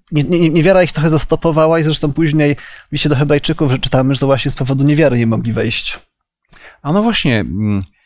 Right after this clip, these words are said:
Speaker 2: to nie było takie negatywne do końca sprawozdanie. Jednak, y,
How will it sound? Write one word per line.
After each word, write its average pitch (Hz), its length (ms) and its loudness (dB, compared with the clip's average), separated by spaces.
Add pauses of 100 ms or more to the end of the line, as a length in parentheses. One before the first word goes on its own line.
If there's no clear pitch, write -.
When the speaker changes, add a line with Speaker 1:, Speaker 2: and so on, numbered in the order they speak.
(400)
Speaker 2:
to - 120 -4
nie 160 120 2
było - 180 -8
takie 135 380 0 (800)
negatywne 110 640 0
do 92 100 -2
końca 101 240 -2
sprawozdanie. 127 640 -2
Jednak, 143 720 -8
y, 107 420 -8